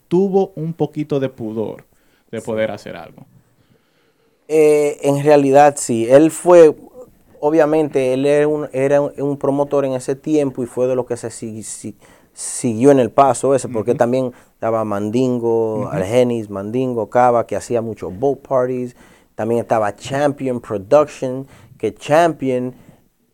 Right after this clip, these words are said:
Speaker 2: nosotros éramos la banda de Champion, y a donde quiera que Champion hacía un party con nosotros, eh, everyone knew. Everyone knew what was about to go down.
Speaker 1: <laughs>
Speaker 2: So,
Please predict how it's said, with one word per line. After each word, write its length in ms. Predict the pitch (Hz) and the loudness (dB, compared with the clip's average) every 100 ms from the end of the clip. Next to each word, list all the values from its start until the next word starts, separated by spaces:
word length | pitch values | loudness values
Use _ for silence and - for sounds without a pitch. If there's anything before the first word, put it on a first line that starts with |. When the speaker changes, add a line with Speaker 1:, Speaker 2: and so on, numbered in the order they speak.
| _ _ _ _ _ _ _ _ | _ _ _ _ _ _ _ _
Speaker 2:
nosotros 480 | 131 117 151 143 151 | -2 0 0 0 4
éramos 240 | 156 151 | 4 6
la 100 | 135 | 6
banda 340 | 123 151 139 110 | 6 4 2 -2
de 100 | 104 | -4
Champion, 460 | 135 139 127 98 | -2 -2 -4 -8
y 160 | 104 104 | -6 -4
a 80 | 104 | -2
donde 380 | 110 113 117 | 0 0 0
quiera 260 | 104 123 147 | 0 2 4
que 100 | 147 | 2
Champion 340 | 135 151 147 | 0 0 0
hacía 180 | 139 147 | -2 -4
un 60 | 135 | 0
party 220 | 131 139 | 2 2
con 100 | 143 | 2
nosotros, 580 | 131 113 139 143 156 151 151 - _ | -2 -2 -2 -2 -2 -4 -6 -20 _
eh, 200 | 104 123 120 - | 0 0 0 4
everyone 560 | 143 147 143 139 123 | 6 8 6 4 4
knew. 240 | 120 98 76 _ _ | 0 -2 -8 _ _
Everyone 460 | 113 131 143 139 127 | -2 2 4 4 2
knew 140 | 127 | 0
what 160 | 113 107 | 0 2
was 140 | 117 | 2
about 300 | 110 98 107 | 2 0 -2
to 100 | - | -2
go 160 | 95 95 | -6 -6
down. 260 | 90 - - _ _ _ _ _ - | -8 -14 -18 _ _ _ _ _ -20
Speaker 1:
<laughs> 100 | 127 _ _ _ - | -20 _ _ _ -4
Speaker 2:
So, 520 | - 117 113 107 | 4 6 6 4